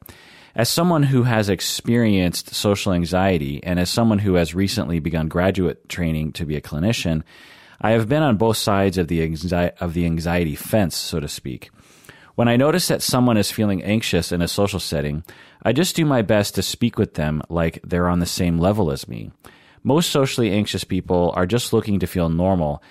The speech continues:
but I'm not sure many people understand this. I found it discouraging to, at times, to be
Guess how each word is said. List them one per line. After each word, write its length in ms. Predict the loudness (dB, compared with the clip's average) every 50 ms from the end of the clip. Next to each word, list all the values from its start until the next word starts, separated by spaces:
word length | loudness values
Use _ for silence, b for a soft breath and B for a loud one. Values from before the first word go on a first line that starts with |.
| B B B B B _
but 100 | 0 2
I'm 140 | 2 4 4
not 180 | 2 2 0
sure 260 | -2 -2 0 2 2
many 220 | 2 2 2 2 0
people 260 | -2 -2 -2 -2 -2
understand 540 | -2 -2 -4 -6 -6 -4 -2 0 0 0 -2
this. 320 | -4 -6 -10 -12 -14 -14 -18 B B B B B B B B B B
I 80 | -4 -4
found 320 | -4 -2 0 0 2 2
it 80 | 2 0
discouraging 800 | 0 -2 -2 -2 0 2 2 4 2 2 2 2 2 2 0 -2
to, 440 | -6 -8 -4 -2 0 2 2 2 0
at 200 | 0 -2 -4 -6
times, 640 | -10 -6 -2 0 0 2 0 0 -2 -2 -4 -6 -10 -10
to 100 | -10 -6
be 480 | -4 -2 -2 0 0 0 0 -2 -4